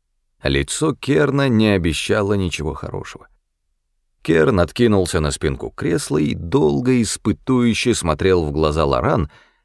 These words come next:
пока она не опустила их. Потом он быстро поднялся во весь свой высокий рост,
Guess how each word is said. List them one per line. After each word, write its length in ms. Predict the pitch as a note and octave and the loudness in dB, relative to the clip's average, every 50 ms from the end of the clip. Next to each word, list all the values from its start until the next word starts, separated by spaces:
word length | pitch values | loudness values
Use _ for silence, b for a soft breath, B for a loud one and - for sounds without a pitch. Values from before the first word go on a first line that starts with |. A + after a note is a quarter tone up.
| b b | b b
пока 240 | - E2 - F2+ F2 | -4 -2 0 0 0
она 140 | E2 D#2+ D#2+ | 2 2 0
не 100 | D#2 D#2+ | 0 -2
опустила 500 | D2+ - - - - - - A#1+ A#1+ - | -2 -4 -8 -14 -14 -12 -10 -10 -10 -12
их. 220 | - E2+ - _ _ _ _ _ _ _ _ _ _ _ _ _ _ _ _ _ - | -14 -18 -20 _ _ _ _ _ _ _ _ _ _ _ _ _ _ _ _ _ -6
Потом 260 | - - - - D#3 | -6 -4 -2 -2 0
он 200 | C#3 A2+ F2+ D#2 | 0 0 2 4
быстро 420 | - C#3+ D3 A#2+ - - B2 A#2 | 4 4 4 4 2 4 4 4
поднялся 540 | A2 A2+ G2 D#2 F2+ G2+ G2+ G2 F2+ - F#2 | 4 4 2 2 2 4 4 2 2 2 2
во 100 | E2 D#2 | 2 4
весь 220 | E2 F#2+ F#2 D#2+ - | 4 4 2 2 0
свой 340 | - - E2 E2+ E2 D2+ | -4 0 2 4 4 4
высокий 500 | C2+ B1+ C#2+ D2 - - E2+ D2+ - - | 2 2 0 0 0 0 -2 -2 -2 -4
рост, 400 | A#1+ - C3 C#3+ - - - - | -4 -2 -2 -2 -2 -4 -8 -12